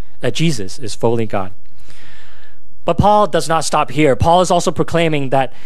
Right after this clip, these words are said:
in Jesus' power and divinity, he is also manifested in his humanity.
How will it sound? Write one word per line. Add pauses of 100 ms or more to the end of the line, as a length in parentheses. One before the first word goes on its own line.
(200)
in (100)
Jesus'
power
and
divinity,
he
is
also
manifested (220)
in
his
humanity.